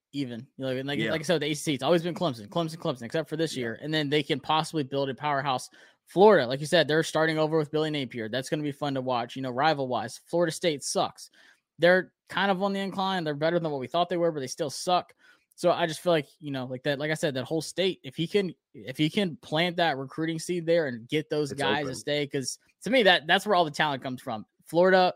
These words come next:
Speaker 1: Georgia, Texas, obviously.
Speaker 2: Ohio.
Speaker 1: You've gotta win that state. Eh, some good guys know how.
Speaker 2: <laughs>
Speaker 1: But you have to win that state. I think it's just a good spot for him at a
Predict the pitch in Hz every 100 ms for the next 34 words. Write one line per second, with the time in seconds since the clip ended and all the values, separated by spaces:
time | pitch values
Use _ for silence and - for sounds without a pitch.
0 | 180 156 170 165 156 151 156 - 160 139
1 | 151 151 - 160 147 _ _ - - 98
2 | 92 180 151 170 175 156 147 139 117 -
3 | 101 - 131 123 - - 113 113 117 120
4 | 117 123 110 - 113 - - - - 156
5 | 165 190 196 190 196 - 208 156 160 160
6 | 151 139 - 170 127 170 285 262 233 220
7 | 190 208 - 202 214 226 185 170